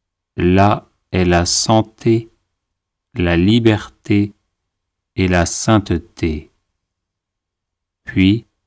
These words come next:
en temps opportun, j'ai confiance que vous me conduirez en vos saintes demeures, où vous régnez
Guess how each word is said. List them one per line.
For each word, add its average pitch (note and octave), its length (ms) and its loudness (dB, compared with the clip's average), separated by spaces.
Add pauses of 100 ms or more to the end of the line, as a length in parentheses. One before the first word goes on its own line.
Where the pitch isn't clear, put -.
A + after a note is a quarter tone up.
(440)
en F#2 140 2
temps F#2 360 2
opportun, G2+ 720 -2 (1000)
j'ai G2 220 2
confiance C3 680 2
que - 100 -2
vous G2 180 2
me G2+ 160 4
conduirez A#2+ 920 2
en F#2+ 120 0
vos F#2 220 2
saintes C3+ 480 -2
demeures, F#2+ 800 2 (1000)
où G#2+ 100 4
vous G#2+ 200 4
régnez A#2+ 640 2